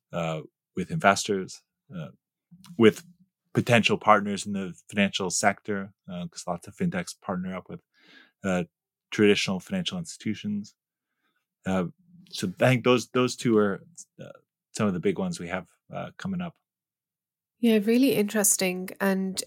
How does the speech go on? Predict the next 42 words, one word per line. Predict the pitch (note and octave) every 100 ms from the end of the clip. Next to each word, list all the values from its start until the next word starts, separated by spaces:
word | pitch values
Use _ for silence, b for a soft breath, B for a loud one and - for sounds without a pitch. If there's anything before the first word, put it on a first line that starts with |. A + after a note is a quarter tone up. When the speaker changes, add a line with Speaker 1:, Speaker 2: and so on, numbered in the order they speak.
| G3
Speaker 2:
um, | F#3 F#3 -
happy | A3 A3+ A3
to | G#3+
link | G3 G3 D3
to | - G#3 G3 F#3+ F3+ -
some | - G#3
of | G3
those | F#3 F#3 -
materials | F#3+ G3+ F3+ F3
in | F#3
the | F3+
show | - F3+
notes | F#3 E3+ -
as | F3+ -
well. | F3+ F3 F3+ - b b b b b A3
I'd | A#3
like | B3 D4+
to | E4+
close | - A#3+ A3+ G#3+
with | G#3 G3+
one | F#3+ G3
big | G#3 E3+ -
question, | - - - F#3+ F3+
Blake, | - E3 - - - -
and | F#3+ F#3
that | F#3
is, | G3 F#3+ F#3+ - - b b b
how | - A3+ B3
do | B3
you | C#4
envision | A#3+ G#3+ G#3 G#3 G3 F#3 F#3+ A#3+
the | G3+
Islamic | G3 G3 F#3 F#3
finance | - F#3+ F3+ - F#3+
and | F#3
responsible | F#3+ - F#3 - F3+
finance | F3 F#3 F#3 F3 D#3+ - F#3
markets | F3 - - -
shaping | - G3 F#3+ F3 G#3
the | F#3+
next | F#3 - -
economy, | F3 - F#3 F3 F3 F#3